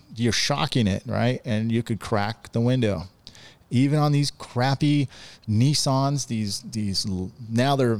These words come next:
and those windows minimum are six hundred dollars for a dual pane window. You've got to be careful. There was the, okay, so a Maybach window, that cost me twenty-two hundred dollars.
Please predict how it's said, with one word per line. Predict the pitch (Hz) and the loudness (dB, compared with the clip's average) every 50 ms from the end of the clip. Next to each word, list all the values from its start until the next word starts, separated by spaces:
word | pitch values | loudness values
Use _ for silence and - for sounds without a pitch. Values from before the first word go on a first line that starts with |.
| 98 - - | -2 -2 0
and | 131 147 | 2 2
those | 185 233 196 143 | 2 2 0 0
windows | 127 120 117 123 143 185 226 269 254 196 147 | 0 2 4 4 4 4 4 4 4 4 4
minimum | 117 120 139 175 247 254 208 143 117 | 4 4 4 4 4 2 2 2 2
are | 107 101 | 0 0
six | - - 170 165 - - | 0 0 0 0 0 0
hundred | 165 151 127 110 | 0 2 2 2
dollars | 117 131 160 160 117 98 98 98 - | 2 2 2 2 2 2 0 -2 -2
for | - 113 107 104 98 98 - | -2 0 0 0 0 0 -2
a | 104 104 | -4 -2
dual | 98 90 123 123 117 | -2 0 0 0 0
pane | - 120 113 107 104 | 0 0 0 2 2
window. | 110 117 113 98 87 - - - - - - _ - _ - | 2 0 0 0 -2 -4 -8 -12 -16 -20 -20 _ -20 _ -8
You've | 120 110 95 92 - | -6 -6 -6 -6 -6
got | - 135 110 113 113 117 - - | -4 -2 0 0 -2 -4 -6 -6
to | - - 107 | -4 -4 -2
be | 90 104 95 | -2 -2 -2
careful. | - - 107 101 101 - - - 90 76 - - - - - - - - - - | -2 -2 -2 -2 -2 -4 -6 -10 -14 -14 -16 -20 -20 -20 -20 -20 -20 -14 -6 -2
There | 117 123 | 0 2
was | 131 135 127 - - - - - - - - - - - - - - - - - - - - - - - - - - - - - - - - - - - - - - - | 2 2 2 0 -2 -6 -8 -18 -20 -20 -20 -20 -20 -20 -20 -20 -20 -20 -20 -20 -20 -20 -20 -20 -20 -20 -20 -18 -18 -18 -20 -20 -20 -20 -20 -20 -20 -20 -20 -16 -6 -2
the, | 139 131 127 - - - | -2 -2 -2 -4 -4 -4
okay, | 143 - - 127 113 - | -2 0 2 0 0 0
so | - - - 135 127 | 0 0 2 2 4
a | 123 | 4
Maybach | 127 135 156 196 185 180 147 143 - | 4 4 4 4 2 2 0 0 0
window, | 143 135 127 123 117 | 2 2 4 4 4
that | 120 123 - | 2 2 0
cost | - - 135 120 - - | -2 -2 -2 -2 0 0
me | 110 | -2
twenty-two | - - - - 123 117 113 104 - - 123 110 | -2 -2 0 0 2 2 2 0 0 0 0 2
hundred | 104 104 95 92 92 90 | 2 2 2 2 0 0
dollars. | 87 82 82 87 73 85 110 110 - - | -2 -2 -4 -4 -6 -8 -6 -6 -6 -6